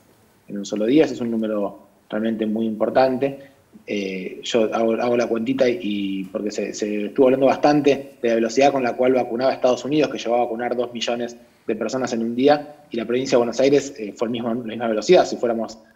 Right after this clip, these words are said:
los trescientos cincuenta millones de habitantes que son allá, habríamos vacunado dos millones en un día. Así que la velocidad es buena. El tema es que, por supuesto, bueno, faltan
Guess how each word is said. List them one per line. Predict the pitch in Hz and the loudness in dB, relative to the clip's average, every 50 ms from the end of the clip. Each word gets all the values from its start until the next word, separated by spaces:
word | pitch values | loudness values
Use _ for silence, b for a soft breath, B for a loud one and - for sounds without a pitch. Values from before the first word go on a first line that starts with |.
| b _ | b _
los | - 107 | -12 -10
trescientos | 117 107 127 135 123 127 | -8 -6 -4 -4 -4 -4
cincuenta | 123 120 127 123 123 117 | -4 -4 -2 -2 -2 -2
millones | 117 117 127 123 | -2 -2 -2 -2
de | 120 | 0
habitantes | 113 107 104 120 127 120 123 107 | 0 0 -2 -2 -2 -2 -4 -4
que | 101 | -4
son | - 123 117 | -4 -4 -4
allá, | 113 107 - 120 120 120 - - - - _ _ | -4 -2 -2 0 -2 -2 -2 -8 -20 -20 _ _
habríamos | - 107 110 113 107 107 | -6 -4 -2 -2 -2 -2
vacunado | 101 - 113 113 110 110 107 | -4 -4 -2 0 0 0 2
dos | 120 113 110 | 2 0 0
millones | 120 104 - - 110 104 98 - | -2 -2 -2 -2 -2 -4 -6 -8
en | 101 101 | -8 -6
un | 101 104 | -6 -4
día. | 107 104 | -4 -4
Así | 110 - 117 | -4 -4 -2
que | 120 117 | -2 0
la | 113 | 0
velocidad | 113 113 110 110 - 135 156 160 | 0 0 -2 0 4 6 6 6
es | 151 143 | 6 6
buena. | 175 190 170 135 123 107 - B B B B B - | 6 6 6 6 2 -4 -8 B B B B B -14
El | 117 113 104 | -10 -6 -2
tema | 147 151 156 147 143 139 | 0 0 2 2 2 2
es | 139 151 160 151 - - - - - | 2 2 0 -2 -4 -10 -16 -14 -8
que, | 127 117 113 110 107 104 - | -6 -4 -4 -4 -6 -8 -8
por | - 107 | -8 -8
supuesto, | 110 110 107 135 131 135 135 | -6 -4 -2 -2 0 4 4
bueno, | 131 131 117 113 104 - - - | 4 4 4 2 -4 -8 -8 -4
faltan | 120 117 120 117 120 117 117 113 - - - | -2 0 0 0 -2 -4 -6 -6 -10 -12 -18